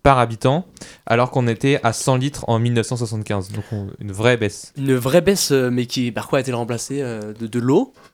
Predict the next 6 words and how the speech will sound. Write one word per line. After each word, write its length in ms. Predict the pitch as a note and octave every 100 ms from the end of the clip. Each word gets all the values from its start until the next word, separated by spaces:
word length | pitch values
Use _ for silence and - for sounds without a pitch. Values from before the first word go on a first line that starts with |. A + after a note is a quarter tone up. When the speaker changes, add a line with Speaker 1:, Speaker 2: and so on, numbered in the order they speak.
| _ _ _ _ _ _ _ _ _ _ _ _ _
Speaker 2:
De 60 | C3
l'eau ? 380 | A#2+ B2 A3 - _ _ - -
<laughs> 1500 | A3+ - A#3 A3+ G#3+ G3 F3 F3 - - - C#4 E4 C#4 G3+ G#3
D'accord, 260 | A3+ A#3
donc 120 | E3
une, 160 | F3